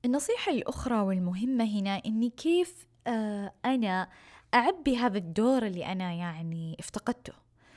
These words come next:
خصوصًا للوالدين اللي يكون عندهم فقط طفل أو طفلة واحدة في حياتهم وكبروه وخلاص كبر وبدأ يشق طريقه في الحياة.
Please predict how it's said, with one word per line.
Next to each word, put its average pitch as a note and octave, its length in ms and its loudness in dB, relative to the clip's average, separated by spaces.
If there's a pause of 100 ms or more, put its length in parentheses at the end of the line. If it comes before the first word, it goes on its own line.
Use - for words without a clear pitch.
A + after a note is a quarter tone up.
(240)
خصوصًا C4 520 0
للوالدين A3 560 2
اللي G#3+ 120 2
يكون G#3+ 200 -2
عندهم G3+ 280 -2
فقط G3 400 -8
طفل F#3+ 420 -6
أو F3 160 -10
طفلة G3+ 380 -8
واحدة G3 380 -4
في - 80 -12
حياتهم F#3 580 -2
وكبروه E3 560 -4
وخلاص F3+ 640 -2
كبر F#3 440 -2
وبدأ E3 320 -6
يشق - 460 -10
طريقه F#3 420 -8
في F#3+ 80 -6
الحياة. F3+ 540 -2